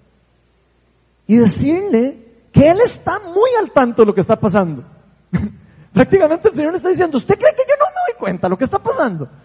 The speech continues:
Claro que me estoy dando cuenta. Y me estoy dando cuenta que en Israel están totalmente perdidos también". El pueblo, los gobernantes se habían alejado del Señor, habían dejado la Torah,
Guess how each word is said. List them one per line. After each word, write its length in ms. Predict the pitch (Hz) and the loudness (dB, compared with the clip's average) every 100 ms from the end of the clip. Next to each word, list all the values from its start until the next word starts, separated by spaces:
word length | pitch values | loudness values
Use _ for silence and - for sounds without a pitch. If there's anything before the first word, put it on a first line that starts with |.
| - | -6
Claro 300 | 339 359 480 | -4 -2 -4
que 60 | 381 | -4
me 100 | 294 | -4
estoy 180 | 277 | -2
dando 220 | 247 233 226 | 0 0 2
cuenta. 380 | 226 185 143 - _ | 0 0 -8 -12 _
Y 100 | 254 | -2
me 100 | 285 | 2
estoy 160 | 240 277 | 2 0
dando 240 | 277 392 415 | -2 -4 0
cuenta 400 | 466 359 370 508 | 0 0 -4 -4
que 100 | 359 | -4
en 80 | 320 | -2
Israel 480 | 269 226 220 240 330 480 - - | 0 2 2 2 0 -2 -8 0
están 320 | 233 240 254 | 2 2 -2
totalmente 480 | 403 320 302 294 - | 0 0 0 -4 0
perdidos 560 | 339 240 359 320 151 - _ _ _ _ _ - | 0 2 2 2 0 -8 _ _ _ _ _ -6
también". 640 | 190 196 190 143 107 _ _ _ _ _ _ _ _ _ - | -4 -2 -2 -4 -12 _ _ _ _ _ _ _ _ _ 2
El 180 | 254 - | 2 2
pueblo, 420 | 269 359 415 392 | 0 0 2 2
los 140 | 277 | 2
gobernantes 720 | 247 254 226 254 359 466 - 240 | 6 6 6 2 -2 -2 -4 0
se 80 | |
habían 220 | 233 240 359 | 0 0 -2
alejado 460 | 392 285 370 440 | -4 -2 -2 -4
del 120 | 370 | -6
Señor, 380 | 202 202 175 135 - - | -6 -6 -4 -6 -8 -2
habían 300 | 220 220 277 | 0 2 0
dejado 420 | 381 311 427 427 | -4 -4 -6 -6
la 120 | 370 254 | -6 -2
Torah, 320 | 220 180 | 0 0